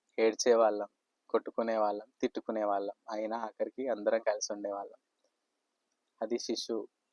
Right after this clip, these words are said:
ఇది ఒకటవ తరగతి. మేము బోర్డులు పెట్టేవాళ్ళం అనమాట. ఏ క్లాస్కి ఆ క్లాస్ బోర్డు ఉండేది. ఆ బోర్డుని తీసుకొచ్చి మేమే పెట్టేవాళ్ళం, దానికోసం కొట్టుకునేవాళ్ళం. ఇది ఫిఫ్త్ క్లాస్.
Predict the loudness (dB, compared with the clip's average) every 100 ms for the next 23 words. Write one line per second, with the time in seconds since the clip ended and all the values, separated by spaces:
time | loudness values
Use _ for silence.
0 | _ -4 -2 -4 -6 -4 2 2 2 0
1 | 0 -2 -8 _ _ _ _ _ _ _
2 | _ _ _ _ _ _ _ _ _ _
3 | _ -6 -6 2 6 6 6 4 6 10
4 | 10 10 8 4 0 0 4 4 6 4
5 | 6 4 6 4 2 2 2 2 2 0
6 | 0 0 -2 0 4 6 6 2 0 0
7 | 0 -2 -2 2 4 6 6 6 4 0
8 | -6 _ _ _ _ 4 4 4 2 2
9 | 2 0 0 2 4 4 2 -4 _ _
10 | _ _ _ _ _ _ -14 -8 -4 -4
11 | _ 2 6 4 2